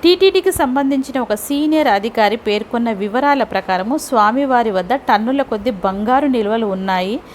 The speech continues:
మొత్తం స్వామివారి వద్ద ఉన్న ఆభరణాలతో కలిపి పదకొండు టన్నుల బంగారము స్వామివారి పేరు మీద బ్యాంకుల్లో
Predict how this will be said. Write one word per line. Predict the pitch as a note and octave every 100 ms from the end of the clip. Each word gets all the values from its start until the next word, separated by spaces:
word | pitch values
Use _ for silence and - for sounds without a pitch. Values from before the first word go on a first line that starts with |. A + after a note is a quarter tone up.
| - - -
మొత్తం | A#3+ - - F#4+
స్వామివారి | F4 D4 A3+ A#3 C4+ C#4 C4+
వద్ద | B3+ G#3
ఉన్న | A3+ G3+ G#3+ G#3+ -
ఆభరణాలతో | G3 G#3 C4+ B3 A#3+ A3+ G3+
కలిపి | F#3 G3+ G3 A#3 D4 -
పదకొండు | G3+ A#3 B3+ D4+ D4
టన్నుల | C#4+ A#3 G#3+ G#3+
బంగారము | F#3+ F#3+ G3+ G#3+ B3 A#3+ A3+ B3+ F#4 - - - - -
స్వామివారి | - A3 G3+ B3 A#3+ A#3+ A3+
పేరు | A3 A3 G#3 D4+
మీద | D#4 C#4 C#4
బ్యాంకుల్లో | A3+ F#3 G3 A3 C4+ C4 A3 G3 A#3